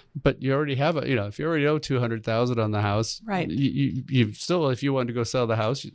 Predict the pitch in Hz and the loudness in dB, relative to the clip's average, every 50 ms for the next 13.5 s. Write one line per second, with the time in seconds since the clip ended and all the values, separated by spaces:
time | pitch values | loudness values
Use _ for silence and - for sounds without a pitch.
0 | - - 139 127 - - 147 185 220 - - - - 107 98 92 95 92 90 95 | -18 -10 -8 -8 0 2 2 2 2 0 -2 0 0 2 2 2 2 -2 -2 -2
1 | - 117 131 131 117 - 120 113 110 113 113 110 107 110 107 104 120 127 131 - | 0 0 2 0 0 0 0 -2 0 0 -2 0 0 0 0 0 -2 -4 -2 -2
2 | 113 107 107 107 107 - 113 107 110 113 123 117 107 101 104 104 98 95 - - | 0 2 2 0 0 -4 -4 -2 0 2 2 2 0 0 0 0 0 -2 0 0
3 | 143 143 143 147 - - - - - - - - - - _ _ - 104 98 113 | 2 2 2 0 -4 -10 -16 -20 -20 -20 -20 -20 -20 -20 _ _ -4 0 0 0
4 | 117 147 - 175 170 160 143 143 131 127 117 - 120 113 110 104 104 107 104 104 | 0 0 0 0 0 2 0 0 0 0 0 0 0 -2 -2 0 -2 -2 0 0
5 | 110 117 - - 110 117 254 277 262 220 160 151 170 160 147 139 - - 135 139 | -2 -2 -2 -2 -2 0 0 0 -2 -2 -4 -2 -2 0 0 0 0 2 2 2
6 | 143 - - - 180 127 123 117 113 113 117 117 - - 160 151 131 135 - _ | 0 -2 -2 -2 0 2 2 2 0 0 -2 -2 -4 -4 -4 -4 -4 -6 -8 _
7 | - 143 147 151 160 180 185 196 214 254 - 175 151 143 139 139 143 147 143 139 | -2 0 0 0 0 2 2 2 2 0 0 0 2 2 2 2 2 2 0 0
8 | 135 127 127 123 - - 120 120 123 127 131 131 127 120 117 113 110 117 117 117 | 0 0 -2 -4 -4 -4 -4 -2 0 0 2 2 2 2 0 -2 -2 0 0 2
9 | 120 127 127 123 127 120 110 - - 120 117 117 113 - 110 107 107 104 104 107 | 2 2 2 0 -2 -2 -4 -2 0 0 0 0 0 0 0 0 0 0 -2 -4
10 | 113 107 - 120 107 107 104 - - 104 101 104 101 - _ _ - - - - | -4 -2 2 2 2 2 0 -2 -2 0 0 0 -2 -6 _ _ -20 -20 -20 -20
11 | - - - _ - 147 110 - - - - 131 123 120 123 127 117 117 113 - | -20 -20 -18 _ -2 0 0 0 0 0 0 0 0 2 0 0 0 0 -2 -4
12 | - 160 160 156 151 147 143 143 143 139 120 123 123 123 127 123 - - - 123 | -2 0 2 2 2 2 0 0 -2 -4 -2 -2 -2 0 0 -2 -4 -4 -4 -4
13 | 113 - 117 113 113 113 110 110 - | -2 -2 -2 0 2 0 0 -2 -4